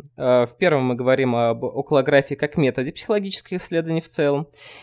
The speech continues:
И непосредственно, а, во второй с-, э, части мы говорим непосредственно о возможностях окулографического метода в изучении социальных взаимодействий.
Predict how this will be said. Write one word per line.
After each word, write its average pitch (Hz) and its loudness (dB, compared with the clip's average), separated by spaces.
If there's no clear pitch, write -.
И 247 4
непосредственно, 139 2
а, - 4
во 127 -6
второй 220 2
с-, - -20
э, 151 6
части 147 0
мы 143 0
говорим 156 2
непосредственно 143 0
о - 0
возможностях 160 0
окулографического 147 -4
метода 170 0
в - -4
изучении 139 -2
социальных 151 0
взаимодействий. 143 -2